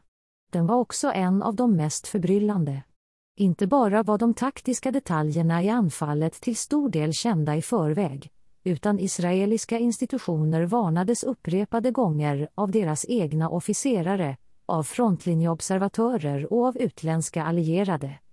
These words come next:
Ändå vidtogs inga avgörande förebyggande åtgärder. Detta väcker en oroande fråga. Var katastrofen endast ett resultat av vårdslöshet och högmod,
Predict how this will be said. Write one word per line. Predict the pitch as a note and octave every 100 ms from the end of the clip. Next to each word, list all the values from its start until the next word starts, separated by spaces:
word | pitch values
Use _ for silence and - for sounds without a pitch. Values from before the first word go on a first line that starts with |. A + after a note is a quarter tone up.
| -
Ändå | C4+ B3 F#3 F#3
vidtogs | A#3+ F#3+ - G#3 A#3 -
inga | - B3+ D#3+ E3
avgörande | G#3+ E3+ D3 E3+ A3 A#3+ B3
förebyggande | B3+ D4 E3 D3+ D3+ D3+ E3 D#3+
åtgärder. | E3 F3 - D3+ D#3 D#3 C#3 D3 _ _ _ _ -
Detta | F3 - G#3+
väcker | G3+ E3+ - F#3 F3+
en | G#3+ A3+
oroande | C4 D3+ E3 G3+ G#3+ A3+
fråga. | - A3+ D3 C#3+ C#3 - _
Var | D#3+ D#3+
katastrofen | D#3 G3+ B3 A3 A#3 A#3+ A#3 - A#3+
endast | - A#3+ E3+ A3 A#3 D#3
ett | -
resultat | E3 D3+ A#3 - A#3+ E3 -
av | - G3+
vårdslöshet | B3 E3 - D#3+ D#3 D3+ - A3+ D#3+ -
och | G3
högmod, | B3+ E3+ E3 C#4 D#3+ C3+